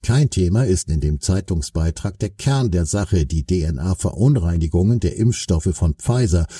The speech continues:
und die Frage, warum sich Bundesgesundheitsministerium und Paul-Ehrlich-Institut hartnäckig weigern,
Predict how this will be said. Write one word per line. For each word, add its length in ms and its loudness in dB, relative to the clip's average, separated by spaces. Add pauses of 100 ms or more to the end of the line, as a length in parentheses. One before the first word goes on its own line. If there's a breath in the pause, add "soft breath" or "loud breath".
(120)
und 180 0
die 80 2
Frage, 460 2
warum 240 2
sich 200 -4
Bundesgesundheitsministerium 1700 0
und 200 -2
Paul-Ehrlich-Institut 1300 -2
hartnäckig 680 -6
weigern, 420 0